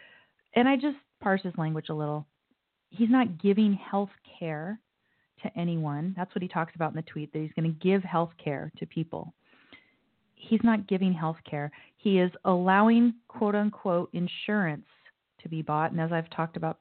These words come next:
in the past, there's not real health insurance in this country anymore, especially thanks to Obamacare. So you can check all that out. But here, let's, let's go to this op-ed called Trump's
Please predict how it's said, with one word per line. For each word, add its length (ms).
in 80
the 60
past, 340
there's 160
not 160
real 280
health 280
insurance 600
in 100
this 180
country 320
anymore, 460
especially 420
thanks 220
to 240
Obamacare. 840
So 360
you 140
can 300
check 220
all 120
that 180
out. 220
But 140
here, 220
let's, 260
let's 220
go 180
to 320
this 180
op-ed 400
called 260
Trump's 420